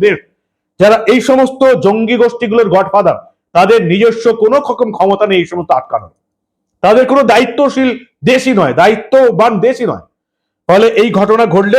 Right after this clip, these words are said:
তেজস্ক্রিয়তা ছড়লে পাকিস্তান এফেক্টেড হবে, উত্তর পশ্চিম ভারত এফেক্টেড হবে, পাঞ্জাব, হরিয়ানা,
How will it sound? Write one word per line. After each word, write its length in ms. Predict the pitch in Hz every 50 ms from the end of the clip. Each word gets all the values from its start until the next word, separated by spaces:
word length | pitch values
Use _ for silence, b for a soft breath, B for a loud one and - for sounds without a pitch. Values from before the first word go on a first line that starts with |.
| 254 262
তেজস্ক্রিয়তা 500 | 180 180 185 208 208 - - 226 214 220
ছড়লে 280 | 220 - 196 208 220 233 - 156 165
পাকিস্তান 440 | 160 165 - 226 214 - - 233 226 233 -
এফেক্টেড 400 | 185 190 185 220 214 - 220 202 202
হবে, 180 | 208 208 233 240 - - - _ _ _ _ _ _ -
উত্তর 360 | 185 208 - - - 247 233 233
পশ্চিম 360 | 233 208 190 - - - 233 214
ভারত 220 | 202 208 214 214 214 -
এফেক্টেড 360 | 180 170 202 208 208 - 208 208
হবে, 180 | 208 202 214 226 240 233 233 -
পাঞ্জাব, 480 | 175 175 185 185 175 165 208 208 202 175 147
হরিয়ানা, 420 | 143 170 190 190 190 190 185 185